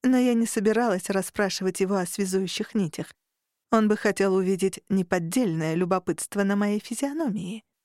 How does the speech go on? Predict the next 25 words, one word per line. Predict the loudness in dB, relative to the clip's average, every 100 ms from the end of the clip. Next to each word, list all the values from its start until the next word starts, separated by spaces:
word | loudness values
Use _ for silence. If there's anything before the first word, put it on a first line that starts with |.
| _ _ _ -4
Не | 0 4
дождется. | 4 2 -2 -4 -6 -12 -12 -14 _ _ _ _ _ _ _
"Обо | 0 2 2
всем | 2 0
остальном, | 0 -2 -2 0 0 0
что | -2 -4
мне | -2 -2
требуется | 0 -2 -2 -4 -6 -8
от | -10
тебя", | -8 -2 0 0 -4 -10 -2
Рез | 2 2 2
умолк, | 2 2 0
махнув | 0 -2 -2 -2
рукой | -2 -2 -4
в | -4
сторону | -4 -2 -2 -2
стены | -2 -2 0 -2
с |
дверями. | 0 0 0 -4 -8 -12 _ _ _ _ _ _ -4
"Я | 2 2
расскажу | 2 0 -2 -2 -2
тебе | -2 -4 -4
завтра, | -4 -8 -10 -12 -6
за | -2 0
завтраком. | -2 -6 -10 -14 -14 -12 -12